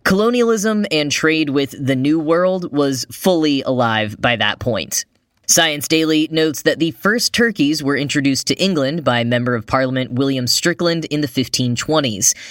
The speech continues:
a full three decades before Elizabeth took to the throne. And by the time she was queen, turkeys had become mainstays in the English diet, at least for special occasions.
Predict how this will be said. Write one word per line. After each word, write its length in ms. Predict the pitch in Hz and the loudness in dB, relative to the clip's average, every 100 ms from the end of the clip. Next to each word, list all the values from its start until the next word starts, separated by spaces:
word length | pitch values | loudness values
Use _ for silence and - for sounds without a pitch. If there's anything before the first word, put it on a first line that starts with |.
| - | -6
a 60 | - | -4
full 240 | - 143 | 0 0
three 420 | 131 - 156 185 180 | 0 -4 -2 0 0
decades 580 | 156 202 156 113 113 | 0 0 0 -2 -4
before 300 | 117 135 139 | -4 -2 0
Elizabeth 480 | 131 123 117 117 117 | 0 0 -2 -2 -2
took 220 | - 120 | -2 -2
to 120 | - 113 | -2 -4
the 120 | 110 | -2
throne. 480 | - 143 117 76 92 - - - - | 0 0 0 -6 -10 -12 -18 -20 -6
And 140 | - 190 | -2 2
by 140 | 240 | 2
the 80 | 240 | 0
time 260 | 208 214 180 | 2 2 0
she 240 | - 185 | 0 0
was 160 | 147 - | 0 -2
queen, 560 | - 208 160 135 131 | -2 0 0 -2 -2
turkeys 460 | - 214 226 262 214 | 0 0 2 0 0
had 100 | 196 | 0
become 500 | 170 180 175 170 147 | 0 0 0 -2 0
mainstays 680 | 151 214 214 123 107 110 123 | 0 2 0 -2 -2 -2 -2
in 80 | |
the 100 | 123 | 0
English 280 | 143 131 127 | -2 0 0
diet, 460 | 123 143 139 98 - - - | 2 2 0 -4 -12 -20 0
at 120 | 156 | 2
least 240 | 160 143 - | 2 0 -2
for 200 | 135 127 | 0 0
special 460 | - 123 113 113 | 0 0 0 -2
occasions. 640 | 104 - 123 113 92 101 | -4 -2 -2 -2 -4 -2